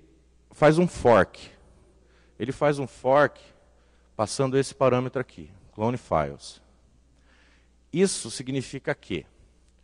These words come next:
todos os arquivos que estão abertos no processo pai vão estar abertos no processo filho. E todas as modificações que eu fizer nos arquivos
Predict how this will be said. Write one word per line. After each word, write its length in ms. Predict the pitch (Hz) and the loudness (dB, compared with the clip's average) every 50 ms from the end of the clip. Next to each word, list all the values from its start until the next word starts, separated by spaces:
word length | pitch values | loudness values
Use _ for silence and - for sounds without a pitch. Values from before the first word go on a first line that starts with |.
| _ _ _ _ _ _ _ _ _ _ _ _ _ _ _ _ _ | _ _ _ _ _ _ _ _ _ _ _ _ _ _ _ _ _
todos 360 | 190 208 190 180 180 160 151 | 0 0 0 -2 -6 -8 -6
os 180 | 156 147 135 | -8 -4 -2
arquivos 540 | 147 139 127 - - 110 110 98 95 92 - | -2 -2 -2 -4 -6 -6 -6 -6 -6 -8 -12
que 80 | - 104 | -14 -16
estão 240 | 95 - 107 95 92 | -12 -8 -6 -6 -4
abertos 440 | 87 78 82 82 78 - _ - | -4 -6 -8 -8 -8 -10 _ -20
no 80 | - 92 | -20 -18
processo 420 | - 90 90 - 98 92 - 170 | -18 -16 -14 -14 -14 -12 -12 -14
pai 300 | - _ 143 139 147 151 | -8 _ -2 -2 0 -2
vão 160 | 143 127 135 135 | -4 -6 -10 -14
estar 240 | - - 123 117 | -14 -12 -12 -12
abertos 340 | 117 95 95 98 98 - - | -10 -10 -10 -10 -10 -12 -16
no 80 | 110 104 | -20 -20
processo 380 | 110 107 - 117 110 - - | -20 -20 -20 -18 -18 -18 -20
filho. 280 | - - 90 76 69 _ _ _ _ _ _ _ _ _ _ _ _ - | -20 -20 -20 -20 -20 _ _ _ _ _ _ _ _ _ _ _ _ -20
E 60 | 139 | -20
todas 320 | - _ 214 196 170 143 120 | -8 _ -6 -4 -4 -6 -8
as 60 | 117 | -4
modificações 600 | 113 117 - - - - 110 - - 104 95 - | -6 -6 -6 -6 -10 -12 -12 -12 -12 -14 -16 -14
que 60 | - | -16
eu 40 | - | -14
fizer 300 | - 131 101 87 90 92 | -14 -14 -8 -8 -8 -8
nos 140 | 92 87 98 | -6 -6 -6
arquivos 680 | 92 87 - _ 92 85 73 69 71 - - - - | -6 -6 -8 _ -16 -16 -16 -16 -20 -20 -20 -20 -20